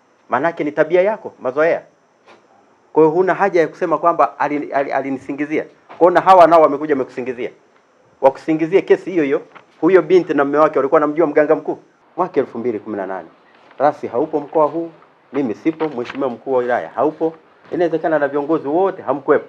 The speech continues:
Lakini nyaraka zinabaki. Kama tabia unayo ipo, ipo tu.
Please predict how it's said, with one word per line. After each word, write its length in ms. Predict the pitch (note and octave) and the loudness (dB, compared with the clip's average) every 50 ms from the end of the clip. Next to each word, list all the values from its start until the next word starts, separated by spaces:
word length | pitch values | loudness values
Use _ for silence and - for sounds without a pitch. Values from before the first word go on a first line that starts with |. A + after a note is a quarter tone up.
| - _ _ _ _ _ _ - - | -10 _ _ _ _ _ _ -10 -6
Lakini 320 | - C3+ C3+ - G3+ F#3 F3+ | -4 -4 -2 -2 -2 0 2
nyaraka 400 | F3 F3 F3 F#3+ G3+ G3 G3+ F3+ | 2 2 2 0 -2 -2 -2 -2
zinabaki. 560 | E3+ F#3 F3+ F3 F#3 G3+ F3+ - - C#3 - _ _ _ _ _ _ _ _ _ _ _ _ _ _ _ _ - | 0 0 0 2 4 2 2 0 -2 -12 -12 _ _ _ _ _ _ _ _ _ _ _ _ _ _ _ _ 2
Kama 240 | - F3 G3 G3 F#3 | 2 4 4 4 2
tabia 300 | F#3+ F3+ F3 G3 G3+ F3+ | 2 2 2 4 4 4
unayo 300 | E3+ F#3 F#3+ F#3 E3+ F3 | 4 4 2 2 2 0
ipo, 300 | G#3 - - A#2 A2+ G2 | 0 -2 -2 -2 -2 -2
ipo 240 | - - - C#3 | -4 -6 -4 -4
tu. 120 | - - | -6 -6